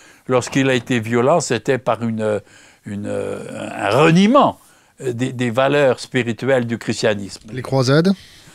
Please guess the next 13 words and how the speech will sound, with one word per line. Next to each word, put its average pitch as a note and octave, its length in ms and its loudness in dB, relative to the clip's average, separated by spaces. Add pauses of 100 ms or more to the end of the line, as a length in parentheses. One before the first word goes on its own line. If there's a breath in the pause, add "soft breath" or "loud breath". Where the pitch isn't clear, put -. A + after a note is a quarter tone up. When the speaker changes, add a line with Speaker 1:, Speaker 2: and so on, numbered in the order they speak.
(240 loud breath)
Speaker 1:
Eh - 60 -2
ben - 140 0
oui, A#3+ 120 4
mais D3+ 120 0
justement, G#3 340 0
les D3+ 160 2
croisades, D#3 500 2
les D3+ 100 -2
guerres A#2+ 200 -2
saintes G3 400 0
ont B2+ 80 0
été D#3 640 2
un, A#2 120 4